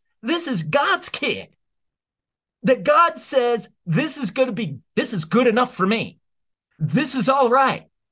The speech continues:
because I want the world to see to the points of humility, the depths that I'm willing to go to, to help people to see that my ways are not man's ways. Kingdom ways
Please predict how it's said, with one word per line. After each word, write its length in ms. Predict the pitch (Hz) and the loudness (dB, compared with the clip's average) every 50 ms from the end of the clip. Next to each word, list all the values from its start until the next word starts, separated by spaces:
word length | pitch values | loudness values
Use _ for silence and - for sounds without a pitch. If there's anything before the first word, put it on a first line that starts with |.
| _ _ _ _ _ _ | _ _ _ _ _ _
because 320 | - 240 165 262 262 185 - - | -4 -2 0 0 0 0 -2 0
I 220 | - 208 269 285 277 | 2 2 4 4 2
want 580 | 247 226 240 254 302 320 339 339 - - - - | 0 -2 -2 0 0 0 0 -2 -4 -10 -12 -6
the 180 | - 190 226 | -2 -2 0
world 500 | 220 180 196 254 285 294 294 302 240 - | 0 0 0 0 0 0 0 -2 -4 -6
to 80 | - 240 | -6 -4
see 540 | - - - 302 294 269 247 233 214 214 - _ _ _ _ - | -4 -6 -8 -6 -6 -4 -4 -4 -6 -8 -12 _ _ _ _ -4
to 120 | 220 185 | -2 0
the 140 | 165 185 156 | 0 -2 -4
points 560 | 160 - - 277 294 302 294 - - - - - _ _ - | -4 -2 -2 0 0 0 -2 -6 -8 -8 -8 -12 _ _ -2
of 200 | 196 180 165 156 _ _ _ _ _ _ | -2 -2 -2 -6 _ _ _ _ _ _
humility, 960 | - 160 175 233 208 196 240 294 294 277 226 175 - - 147 117 113 127 123 - _ _ _ | -6 0 2 4 4 4 4 4 4 2 2 2 0 -2 -4 -4 -4 -6 -10 -14 _ _ _
the 100 | - 202 | -2 -2
depths 520 | 151 120 175 226 240 262 - - - - - | 0 0 0 0 0 0 -2 -4 -6 -2 0
that 160 | 262 233 214 | 0 2 2
I'm 160 | 208 208 202 | 2 2 2
willing 380 | 190 226 269 294 302 311 285 - | 2 2 2 0 0 -4 -4 -4
to 80 | 240 | -4
go 260 | 175 156 247 269 311 | 0 2 2 2 2
to, 400 | - - - 180 156 139 135 147 - - - - _ _ - | -2 -6 -6 -6 -6 -6 -8 -10 -14 -20 -20 -20 _ _ -4
to 160 | - 220 196 | -4 -2 -2
help 440 | 185 160 160 233 262 302 320 - - - _ _ _ - | -2 -2 -2 -2 -2 -2 -2 -6 -14 -20 _ _ _ -10
people 400 | - 277 277 - - 254 233 196 | -6 -6 -6 -4 -2 -2 -2 -2
to 120 | 156 185 | -2 -4
see 520 | 156 - - 294 294 269 226 208 196 180 - - - _ - | -4 -4 -4 -4 -2 -2 -2 -2 -4 -6 -10 -14 -20 _ -2
that 180 | 202 196 - | -2 -2 0
my 260 | 180 185 254 294 320 320 | 2 2 4 4 2 4
ways 560 | 294 277 254 247 247 254 233 226 185 - - - | 4 6 8 8 6 6 2 -2 -6 -8 -4 -2
are 120 | 185 196 | -2 0
not 260 | 208 240 262 254 - | 2 0 0 0 0
man's 360 | 220 214 208 208 196 156 156 | -2 -4 -2 -2 -4 -6 -6
ways. 540 | 151 151 120 95 76 64 _ - - - - _ _ _ _ _ _ _ _ _ - | -6 -6 -6 -8 -10 -16 _ -12 -12 -12 -12 _ _ _ _ _ _ _ _ _ -4
Kingdom 440 | 320 339 359 339 339 330 320 277 262 | -2 -2 -2 -2 -2 -2 -2 0 0
ways 540 | 254 247 240 240 233 233 233 226 202 - | 2 2 2 2 2 2 0 0 -2 -4